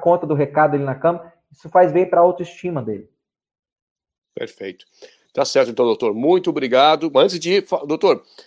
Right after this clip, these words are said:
Speaker 2: é, fala do, sei lá, fala do seu canal, website, é, o Twitter.
Speaker 1: Eu prefiro, eu prefiro fazer um desafio pra você.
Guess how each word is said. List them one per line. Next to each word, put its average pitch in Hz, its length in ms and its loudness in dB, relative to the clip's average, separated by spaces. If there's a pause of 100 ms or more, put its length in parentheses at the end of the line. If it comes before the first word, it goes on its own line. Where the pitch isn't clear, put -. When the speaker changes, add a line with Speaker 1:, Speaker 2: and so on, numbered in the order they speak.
(120)
Speaker 2:
é, 117 240 2
fala 185 280 2
do, 170 220 -4
sei 175 140 -2
lá, 131 100 4
fala 156 160 -4
do 143 80 -14
seu 156 100 -2
canal, 131 640 2
website, 139 840 2 (520)
é, 101 520 -8 (260)
o 101 140 -20
Twitter. 156 440 2
Speaker 1:
Eu 214 60 0
prefiro, 214 760 2
eu 185 100 4
prefiro 214 320 2
fazer 220 220 2
um 214 80 -2
desafio 202 420 0
pra 180 100 0
você. 139 360 -4